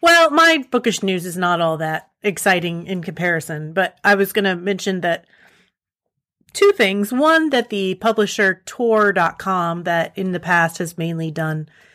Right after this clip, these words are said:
science fiction and fantasy publishing, they are creating a new imprint that's going to be romance called Bramble.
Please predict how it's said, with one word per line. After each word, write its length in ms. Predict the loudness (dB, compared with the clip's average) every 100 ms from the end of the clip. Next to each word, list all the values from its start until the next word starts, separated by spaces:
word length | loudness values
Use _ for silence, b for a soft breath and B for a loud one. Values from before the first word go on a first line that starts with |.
| b b b
science 420 | 0 2 2 0
fiction 360 | -4 -4 -4 -4
and 160 | -6
fantasy 680 | -4 -6 -6 -10 -10 -8 -10 _ _ -20 -4
publishing, 720 | 0 4 2 2 0 0 0
they 200 | 2 2 2
are 680 | 4 4 6 4 2 0 _ -16
creating 580 | -4 0 2 2 -2 -4
a 140 | -6
new 320 | 0 4 4
imprint 560 | 4 0 0 -2 -4 -4
that's 160 | -8 -6
going 220 | -6 -6
to 80 | -4
be 160 | -4
romance 540 | -2 -2 -2 -4 -4 -10
called 380 | -8 -6 -6 -12 _ _ _
Bramble. 640 | -8 -4 -2 -4 -6 -14